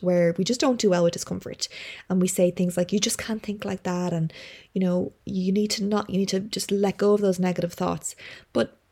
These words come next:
if we don't acknowledge our negative thoughts, I don't know if you've ever found that they go away, 'cause they haven't for me. Um, another thing that makes it hard is that, and this is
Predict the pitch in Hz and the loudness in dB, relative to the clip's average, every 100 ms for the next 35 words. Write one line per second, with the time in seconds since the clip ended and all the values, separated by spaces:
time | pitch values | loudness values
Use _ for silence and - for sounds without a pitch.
0 | _ _ 254 - 247 233 254 285 - 226 | _ _ -2 2 0 2 0 0 -4 0
1 | 220 214 185 208 208 196 196 185 - 190 | 2 2 2 -2 -2 0 0 -2 -2 -4
2 | 190 - - - _ _ _ _ _ _ | -4 -4 -8 -8 _ _ _ _ _ _
3 | _ _ _ - - - _ _ _ _ | _ _ _ -14 -14 -20 _ _ _ _
4 | _ _ - 226 262 247 247 214 202 190 | _ _ -2 0 2 0 0 2 2 4
5 | 185 185 - _ _ _ - 185 180 165 | 4 4 0 _ _ _ -2 0 2 0
6 | 170 - - 190 - 185 170 175 170 - | -4 -6 -4 -4 0 0 6 6 6 4
7 | - - - - - 190 185 185 190 208 | 4 2 -4 -8 -2 0 0 -2 -4 -2
8 | 180 175 - _ - - - _ - 190 | -2 -2 -8 _ -20 -20 -20 _ -2 0
9 | 185 190 190 - 254 294 277 233 202 202 | 2 0 -2 0 2 2 0 0 0 0
10 | 185 - 180 196 185 180 175 190 - 180 | -2 -2 -4 0 4 4 2 -4 -2 0
11 | 180 - - 190 208 190 | 0 -2 -2 -2 -2 -6